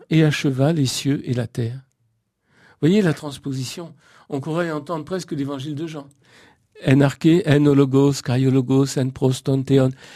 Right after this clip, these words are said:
Au commencement était le Verbe et le Verbe était près de Dieu. Voilà. La terre était déserte et chaotique, privée d'hommes et de bêtes, vide de toute culture de plantes et d'arbres. L'obscurité s'étendait sur la face de l'abîme,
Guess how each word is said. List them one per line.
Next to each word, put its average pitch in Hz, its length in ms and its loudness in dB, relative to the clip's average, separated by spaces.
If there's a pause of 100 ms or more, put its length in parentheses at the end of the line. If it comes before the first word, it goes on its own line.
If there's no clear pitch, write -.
(100)
Au 139 100 4
commencement 147 800 4 (260)
était 139 420 4
le 143 100 6
Verbe 135 420 4
et 135 80 6
le 131 80 6
Verbe 131 320 2
était 131 240 0
près 131 180 -2
de 127 120 0
Dieu. 127 240 -4 (140)
Voilà. 131 220 -6 (960)
La 160 180 6
terre 185 300 4
était 170 260 4
déserte 151 500 4
et 139 80 2
chaotique, 139 560 4 (120)
privée 233 460 4
d'hommes 190 320 4
et 156 80 4
de 139 120 4
bêtes, 139 560 2
vide 180 460 4
de 165 140 4
toute 165 260 0
culture 147 480 2
de 131 100 4
plantes 131 360 0
et 123 80 2
d'arbres. 123 420 -2 (440)
L'obscurité 160 760 4
s'étendait 156 560 2
sur 151 180 2
la 135 140 6
face 139 300 2
de 139 80 4
l'abîme, 135 440 2